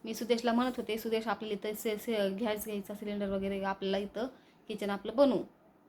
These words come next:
तर तो "हो, थांब बघू, हो, थांब बघू," त्याने काय मनावर घेतलं नाही. पण मी मनावर घेतलं, मी कसं तरी धडपड केली, हे ते केलं, पैशाचं, म्हणजे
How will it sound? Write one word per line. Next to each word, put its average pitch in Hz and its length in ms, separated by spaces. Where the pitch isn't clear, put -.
तर 226 80
तो 233 80
"हो, 226 340
थांब 220 360
बघू, 208 300
हो, 208 300
थांब 208 280
बघू," 202 180
त्याने 208 200
काय 208 140
मनावर 202 320
घेतलं 240 340
नाही. 214 220
पण 226 120
मी 254 100
मनावर 247 420
घेतलं, 233 460
मी 240 160
कसं 240 300
तरी 240 300
धडपड 226 460
केली, 226 320
हे 226 160
ते 214 180
केलं, 214 420
पैशाचं, 214 680
म्हणजे 202 280